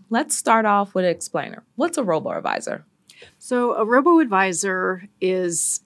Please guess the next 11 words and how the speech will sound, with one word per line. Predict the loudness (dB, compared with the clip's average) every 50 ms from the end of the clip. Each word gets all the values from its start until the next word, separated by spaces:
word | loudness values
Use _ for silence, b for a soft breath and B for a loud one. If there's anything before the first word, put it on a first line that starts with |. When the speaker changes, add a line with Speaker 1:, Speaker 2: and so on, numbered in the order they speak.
| _ _
Speaker 2:
a | -4 -2 0 0 2 0 0 -2
type | -4 -2 0 0 0 0 0
of | 0 0
investment | 0 -2 0 0 0 0 0 -2 -4 -6 -6 -4
management | -4 -4 -4 -4 -4 -6 -6 -6 -6 -6 -6 -6 -6
where | -6 -4 -2 -2 -2
you | -2 -2 -2 -4 -4
go | -2 -2 -2 -2
to | -2 -4 -4 -2 -2 -2
a | 0
website | 2 0 0 0 0 -2 -2 -2 -2 -2 -4 -6 -6 -6 -8 -8 -8